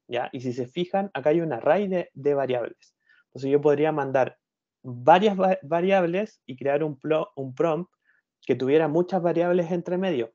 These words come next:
Esto se parece mucho al, al string F que tiene Python, pero está moldado con buenas prácticas, de nuevo, que funcionan con estos, eh, lenguajes de inteligencia artificial.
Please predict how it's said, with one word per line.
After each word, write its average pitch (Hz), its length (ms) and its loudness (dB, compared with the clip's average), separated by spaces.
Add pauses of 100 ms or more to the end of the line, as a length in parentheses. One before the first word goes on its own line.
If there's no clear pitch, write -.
(140)
Esto 135 220 -6
se 147 80 2
parece 147 300 0
mucho 151 280 -8
al, 160 220 -6
al 131 460 -8
string 160 420 -6
F 185 420 -4
que 160 200 -6
tiene 160 260 -4
Python, 151 480 -4 (580)
pero 180 200 6
está 170 240 0
moldado 156 500 2
con 123 240 0
buenas 156 340 2
prácticas, 156 600 -4
de 156 120 -2
nuevo, 160 540 -4
que 147 380 -2
funcionan 135 680 -8
con 127 160 -12
estos, 127 460 -10
eh, 123 400 -10 (140)
lenguajes 123 580 -10
de 120 260 -10
inteligencia 120 520 -10
artificial. - 440 -20